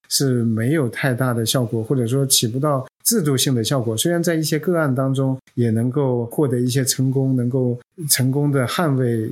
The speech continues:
一些公民的权利，但是整个来说，为什么要这样一个依法维权的一个运动走向了一个社会运动，走向了一个争取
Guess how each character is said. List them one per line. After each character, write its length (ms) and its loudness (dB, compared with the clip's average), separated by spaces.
一 180 2
些 360 2
公 200 0
民 240 2
的 220 0
权 340 0
利， 320 0
但 140 0
是 340 0
整 200 -2
个 120 0
来 160 0
说， 400 -2
为 160 2
什 140 0
么 220 2
要 420 0
这 120 -2
样 180 2
一 80 0
个 380 0
依 220 2
法 300 -2
维 240 0
权 500 0
的 280 0
一 180 -2
个 160 -2
运 260 0
动 240 0
走 260 0
向 340 0
了 260 0
一 120 0
个 80 0
社 260 2
会 200 0
运 200 0
动， 200 0
走 180 0
向 160 2
了 80 2
一 80 0
个 100 0
争 240 2
取 440 0